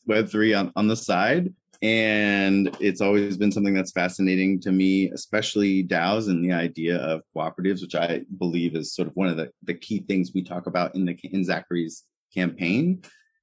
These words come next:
is, you know, we need to give more ownership,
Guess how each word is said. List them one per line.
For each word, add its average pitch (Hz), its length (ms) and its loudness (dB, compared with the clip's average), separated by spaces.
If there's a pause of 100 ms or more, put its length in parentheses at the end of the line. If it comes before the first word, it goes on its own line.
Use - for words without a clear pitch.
(100)
is, 104 600 2 (160)
you 104 100 0
know, 92 120 2
we 104 320 0
need 107 560 2 (180)
to 98 280 0 (140)
give 104 340 2
more 95 460 2
ownership, 101 640 -2